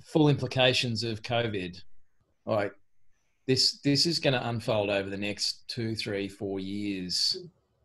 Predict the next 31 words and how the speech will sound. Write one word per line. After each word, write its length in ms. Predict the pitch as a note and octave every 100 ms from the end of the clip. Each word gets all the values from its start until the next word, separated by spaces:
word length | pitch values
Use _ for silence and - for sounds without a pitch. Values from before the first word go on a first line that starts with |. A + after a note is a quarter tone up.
| -
particularly 340 | - A3 G#3 D3
in 60 |
Australia. 680 | A#2+ - A#2+ G#2+ G#2+ E3+ C#4 - - _ _ _ -
Um, 440 | A2 G#2 G2+ G#2 G#2
and, 400 | C#3+ F3 F3+ -
you 60 | G3+
know, 160 | D#3+
we 180 | D#3 D#3+
don't 160 | F#3 F#3+
even 200 | E3 C3+
know 220 | A#2+ D3
what 120 | D3+
the 80 | B2
global 360 | A#2+ A#2+ A2 A#2+
impact 360 | B2 A#2 G#2+
is 100 | A#2
gonna 160 | G#2+ A2+
be 160 | G#2+ A2+
on 100 | G#2+
us 240 | G#2+ -
yet. 220 | A#2+ A#2 - _ -
So, 500 | - - B2 A#2+ A2+ - - _ _ _ -
um, 500 | A2+ A#2 A#2 A#2 B2+
awesome, 360 | - C#3 C#3 A2+
Kent. 280 | A#2 C3 - _ - - - - _
Thanks, 260 | C3 B2+ B2+
Amy. 380 | B2 C#3+ F#3 - _ _ -
Yeah, 180 | B2 A2+
sales 380 | - C#3+ C#3 C#3
process. 560 | - A#2 - G#2+ -
So 320 | - C3 B2+